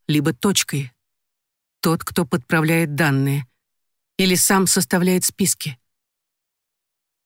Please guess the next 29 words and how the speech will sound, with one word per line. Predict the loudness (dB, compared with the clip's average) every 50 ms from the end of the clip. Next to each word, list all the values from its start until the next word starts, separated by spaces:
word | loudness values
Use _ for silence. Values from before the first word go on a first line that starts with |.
| _ _ _ -2
Джон | 0 2 4 4 4 4
машет | 4 4 4 2 0 0 0
рукой. | 0 0 0 0 0 0 0 -2 -4 -10 _ _ _ _ _ _ _ _ _ _ _
«Вы | 0 2 4
американка, | 4 4 4 2 2 0 0 2 2 4 4 4 2 0 -2 -4 0
поэтому, | 2 2 2 2 2 0 0
скорее | 2 2 2 2 2 2
всего, | 2 2 2 2 0 0 -2 -8 -20 _ _
такое | -2 0 2 2 2
объяснение | 2 2 0 2 2 2 2 4 4 4 2 2
не | 2 2 0
приходило | 0 -2 0 0 0 0 2 2 2 2
вам | 2 2 2 2 0
в | 2
голову. | 2 2 2 2 2 2 0 -2 -2 -6 -12 -20 _ _ _ _ _ _ _
Для | 0 2 2
вас | 2 2 2
тут | 0 -2 0
всё | 0 0 2 4 2
вновь». | 2 4 2 4 4 4 4 2 2 -2 -2 -6 _ _ _ _ _ _ _ _ _ _ _ _ _ _ _ _ _ _ _ _ _ _ _
Я | 0 0 2
гляжу | 2 2 2 2 2 2 2 2
вверх | 2 2 2 2 0 0 -2 -6 -10 -14 _ _ _ _
на | 0 0 2
солнечный | 2 2 4 2 4 2 0 0 0 0
свет, | 0 2 2 0 0 0 _
пробивающийся | -2 0 2 2 2 2 2 2 2 0 0 0 0 0 0 -2 -4 -10 _
сквозь | -6 -4 0 0 0 0 0 0
листву. | 0 0 -2 -2 -2 -2 -2 -2